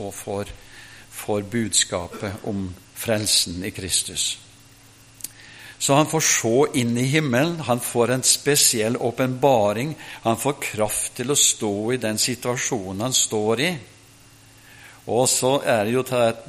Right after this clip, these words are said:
dette blir da så mye for, øh, for de som, som, øh, er der. Fordi at det står at når han sier det: «Se, jeg ser himmelen åpnet og menneskesønnen stå ved Guds høyre hånd.»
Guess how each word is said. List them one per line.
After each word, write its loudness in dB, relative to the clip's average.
dette 0
blir -4
da 4
så 0
mye 0
for, -12
øh, -2
for 0
de -2
som, 0
som, 0
øh, 0
er 4
der. 4
Fordi 0
at 2
det 0
står 2
at 0
når 2
han 2
sier 2
det: 0
«Se, 4
jeg 4
ser 4
himmelen 2
åpnet 2
og 0
menneskesønnen 2
stå 4
ved -2
Guds 0
høyre 2
hånd.» 0